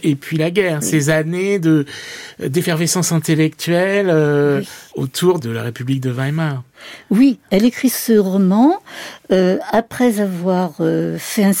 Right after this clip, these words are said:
Speaker 2: juste un séjour à Berlin. Elle a dû commencer en septembre, euh, trente, il me semble. Elle a fait un séjour à Berlin l'été précédent. Et l'année d'avant, l'année universitaire précédente, elle était à Paris, où elle a fait, euh, un an d'études à la Sorbonne.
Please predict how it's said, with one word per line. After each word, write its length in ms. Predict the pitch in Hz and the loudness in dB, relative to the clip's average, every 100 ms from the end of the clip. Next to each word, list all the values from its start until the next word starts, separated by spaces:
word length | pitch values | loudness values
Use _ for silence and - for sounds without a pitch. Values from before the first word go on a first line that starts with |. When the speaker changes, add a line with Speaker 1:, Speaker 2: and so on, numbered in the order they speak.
| - | 0
Speaker 2:
juste 340 | 156 277 - | 2 2 2
un 60 | 254 | 2
séjour 380 | 254 220 220 208 | 2 0 0 0
à 80 | |
Berlin. 400 | 185 190 165 165 262 - - - | 0 -2 -2 -4 -6 -14 -18 -8
Elle 80 | - | -2
a 40 | 156 | -2
dû 120 | 175 | -2
commencer 400 | 180 180 - 185 | 0 0 0 -2
en 60 | |
septembre, 680 | 175 180 - - 180 170 156 | -2 -6 -6 -2 -2 -2 -2
euh, 200 | 156 160 151 _ - | -2 -4 -8 _ -18
trente, 360 | - - 320 254 | -8 -6 -4 -2
il 60 | |
me 60 | 226 | -2
semble. 360 | - 254 233 - - - - - | -4 -6 -6 -6 -14 -14 -16 -8
Elle 160 | 170 165 | -2 0
a 80 | 185 | 0
fait 200 | - 254 | 2 2
un 40 | |
séjour 340 | 240 226 214 196 | 2 2 2 2
à 80 | 185 | 2
Berlin 520 | 185 185 175 170 170 - | 0 2 2 2 -2 -4
l'été 280 | 165 175 233 | -4 -2 -2
précédent. 500 | 202 - 175 208 302 - - - - | -4 -4 -4 -2 -4 -8 -20 -20 -2
Et 140 | 180 180 | 2 4
l'année 340 | 208 254 262 | 4 6 6
d'avant, 380 | 226 220 202 339 | 4 2 2 2
l'année 580 | 262 208 202 190 190 302 | 2 2 2 2 2 2
universitaire 720 | 220 226 208 196 - - 185 | 4 4 4 0 -4 -6 -6
précédente, 560 | 180 175 - 165 214 254 | -6 -8 -6 -2 -2 -2
elle 120 | 180 | -4
était 260 | 185 202 202 | -4 -6 -6
à 40 | |
Paris, 560 | - 233 214 - - - - - - - - | -4 -4 -4 -10 -16 -20 -20 -18 -18 -20 -10
où 160 | 180 175 | -2 0
elle 140 | 160 | 0
a 60 | 160 | -2
fait, 400 | 139 - 202 262 | -6 -4 0 0
euh, 160 | 196 - | 0 0
un 160 | 160 160 | 0 0
an 100 | 196 | 0
d'études 360 | 175 - 196 165 | -2 -6 -6 -6
à 60 | |
la 100 | 160 | -6
Sorbonne. 560 | 147 - 180 180 170 | -6 -8 -8 -8 -8